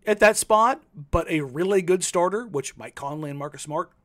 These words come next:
they're both really good starters. They're, like, they're both heartbeats of teams. Like, I think people forget that Mike Conley led that Memphis team and s-, got that Memphis team structured, that grit and grind <laughs> for, like, a decade.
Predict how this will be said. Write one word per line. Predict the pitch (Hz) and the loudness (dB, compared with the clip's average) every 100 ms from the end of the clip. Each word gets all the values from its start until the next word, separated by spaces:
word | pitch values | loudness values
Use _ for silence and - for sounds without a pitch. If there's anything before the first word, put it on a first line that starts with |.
| _ - | _ -12
they're | 117 | -10
both | 127 127 | -8 -10
really | - 107 135 | -12 -12 -10
good | 135 135 | -10 -10
starters. | - 135 170 190 - _ _ _ _ _ _ - | -8 -8 -8 -14 -20 _ _ _ _ _ _ -14
They're, | 151 139 | -10 -6
like, | 156 147 | -4 -2
they're | 165 | 2
both | 196 202 | 4 4
heartbeats | - 185 143 170 160 | 2 -2 -2 -8 -8
of | 123 | -10
teams. | - 175 92 - | -10 -10 -10 -12
Like, | 131 - - - 170 | -12 -14 -20 -10 -4
I | |
think | 165 285 | -2 -2
people | 302 | -6
forget | 220 185 220 | -6 -6 -4
that | 165 | -6
Mike | 170 - | -10 -10
Conley | 175 185 165 143 113 | -6 -4 -4 -8 -10
led | 123 151 170 | -2 0 0
that | 151 147 | -2 -4
Memphis | 139 151 139 | -8 -8 -10
team | - 160 165 180 | -10 -8 -6 -8
and | 113 | -10
s-, | - - | -14 -12
got | 156 151 | -10 -8
that | 135 | -8
Memphis | 147 143 | -10 -10
team | - 151 | -10 -8
structured, | - - 131 - 160 151 143 | -8 -10 -10 -8 -10 -10 -10
that | 131 135 | -14 -12
grit | 135 | -18
and | 135 | -16
grind | 123 131 - 175 185 - | -10 -8 -6 -6 -8 -12
<laughs> | _ | _
for, | - | -14
like, | 139 | -12
a | 120 | -12
decade. | 131 135 208 208 220 | -10 -6 4 4 4